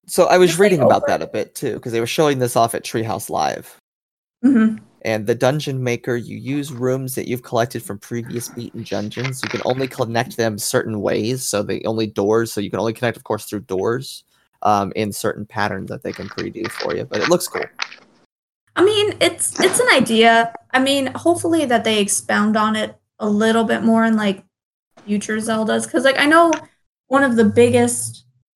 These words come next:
Speaker 2: like, one of the biggest things about Zel-, like, the entire Zelda franchise is the dungeon. And, like,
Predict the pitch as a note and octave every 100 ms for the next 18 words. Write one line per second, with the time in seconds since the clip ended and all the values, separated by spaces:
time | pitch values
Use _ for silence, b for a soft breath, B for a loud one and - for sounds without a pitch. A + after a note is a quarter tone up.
0 | - A#3+ A#3 B3 A3 A3+ A3+ - - A#3
1 | G#3+ - G3+ G3+ F#3+ G3+ - - _ _
2 | _ _ _ _ F#3 G#3 G#3 G3+ A3 G#3
3 | G#3 G#3 G3+ F#3+ F#3+ F3 F3 - F#3 F#3+
4 | E3 E3 - F#3 F#3+ - F#3+ - - C#3
5 | B2+ _ - - _ _ _ _ _ -
6 | A3+ G#3 G3+ F#3